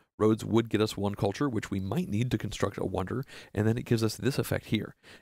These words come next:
It says that while moving, we may ignore terrain and or move two spaces if moving into or out of a city,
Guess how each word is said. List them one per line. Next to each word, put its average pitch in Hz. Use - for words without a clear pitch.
It -
says 107
that 101
while 92
moving, 113
we 110
may 104
ignore 104
terrain 110
and 113
or 117
move 104
two 220
spaces -
if 107
moving 107
into 127
or -
out 139
of 104
a 95
city, 90